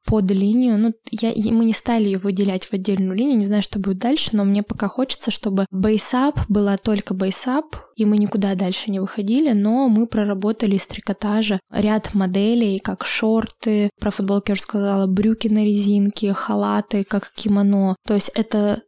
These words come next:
полухоум, но я не хочу ее транслировать как только хоум-линию, потому что мы будем ее активно стилизовать и в городские образы, потому что сами так всегда носим. Этих изделий очень давно не хватало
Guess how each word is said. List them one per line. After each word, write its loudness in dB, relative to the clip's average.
полухоум, 2
но 2
я 2
не 4
хочу -2
ее 0
транслировать -2
как -4
только 0
хоум-линию, 0
потому -2
что -4
мы 2
будем 2
ее 0
активно 0
стилизовать 0
и 0
в -4
городские -2
образы, 0
потому -6
что -6
сами 0
так -6
всегда -2
носим. -4
Этих -2
изделий 0
очень 0
давно 2
не 0
хватало -4